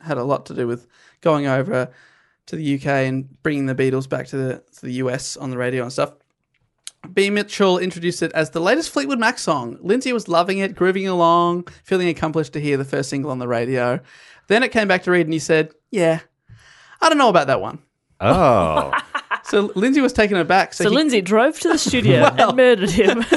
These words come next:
Speaker 3: <laughs>
Speaker 1: he called the studio during the next song and they put him on air. And he's like, "Hey, it's Lindsey Buckingham. I just heard you play my song." And he's like, "Oh, hi, Lindsay." And he's like, "Why didn't you like my song?" <laughs> And Reid said, "I just couldn't find the beat."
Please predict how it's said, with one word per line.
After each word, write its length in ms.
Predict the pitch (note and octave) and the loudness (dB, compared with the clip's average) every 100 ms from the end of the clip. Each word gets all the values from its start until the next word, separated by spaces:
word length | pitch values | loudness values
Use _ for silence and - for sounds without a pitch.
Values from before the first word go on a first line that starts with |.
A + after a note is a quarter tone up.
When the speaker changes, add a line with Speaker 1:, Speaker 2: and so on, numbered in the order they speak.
| - | -2
Speaker 3:
<laughs> 200 | - - | -8 -4
Speaker 1:
he 140 | A#3+ | -2
called 340 | A3 - B3 D4+ | 0 2 2 2
the 60 | |
studio 580 | - - G#3+ F3 C#3+ C3+ - _ _ - - - - _ | -2 -2 0 2 2 0 -8 _ _ -20 -20 -20 -20 _
during 220 | - G3+ | 2 4
the 80 | F3+ | 4
next 220 | F3 F#3+ | 2 0
song 240 | - D3+ D3 | 0 2 2
and 100 | D#3+ | 0
they 60 | |
put 200 | D3 G3+ | 2 2
him 120 | A3 F3 | 2 0
on 100 | D3 | 0
air. 380 | D3+ C3 - _ _ _ _ - | 0 -2 -6 _ _ _ _ -4
And 120 | D#3+ | -2
he's 100 | D#3+ | 4
like, 240 | E3 D#3+ _ | 2 2 _
"Hey, 240 | A3+ B3 D#3 | 2 4 2
it's 200 | G3+ - | -6 -2
Lindsey 240 | G3 G#3 | 0 0
Buckingham. 400 | G3 A#3+ F3+ B2+ | 0 0 0 -2
I 60 | B2+ | -2
just 160 | D#3 F3 | 0 0
heard 100 | D#3+ | 0
you 80 | |
play 160 | D#3+ E3+ | 0 0
my 80 | E3 | 0
song." 220 | E3 F#3 | 0 0
And 80 | D3+ | 0
he's 100 | D3+ | 2
like, 220 | D#3+ D#3+ | 2 2
"Oh, 360 | - D#4+ C4 D#3+ | 4 4 4 2
hi, 320 | E3 C4+ A3+ | 2 2 2
Lindsay." 380 | E3+ E3+ C3 A#3 | 2 2 2 0
And 200 | D#4 A3+ | 0 -2
he's 100 | F3 | 2
like, 220 | F3+ F3 _ _ _ _ _ - | 0 0 _ _ _ _ _ -4
"Why 140 | E3 | -2
didn't 100 | G3 | 0
you 60 | F#3+ | 0
like 160 | F#3 | 0
my 80 | F3 | -2
song?" 360 | E3 G#3 C4 - _ _ - | -2 0 -2 -4 _ _ -14
<laughs> 320 | - - - | -14 -8 -4
And 180 | G3+ G3+ | -2 4
Reid 300 | G#3 A#3 - | 4 4 4
said, 320 | G3 F#3+ F#3 - _ - - _ _ | 4 4 0 -16 _ -16 -16 _ _
"I 80 | - | -6
just 200 | G3 B3+ | -4 -4
couldn't 200 | C#4+ B3+ | -4 -2
find 300 | B3 B3+ A#3 | 0 0 0
the 60 | G#3+ | 2
beat." 300 | A3+ F4 | 2 0